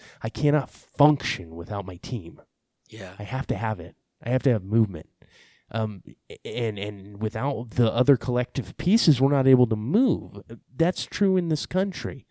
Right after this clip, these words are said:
Speaker 1: That's the great foundational principles which we stand upon,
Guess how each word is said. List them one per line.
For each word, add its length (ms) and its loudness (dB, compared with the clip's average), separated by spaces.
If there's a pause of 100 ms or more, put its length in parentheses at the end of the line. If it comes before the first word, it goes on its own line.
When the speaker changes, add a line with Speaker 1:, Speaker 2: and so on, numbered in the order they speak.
(600)
Speaker 1:
That's 260 4
the 100 6
great 440 2
foundational 640 4
principles 760 0
which 180 -4
we 80 0
stand 400 -8
upon, 440 -8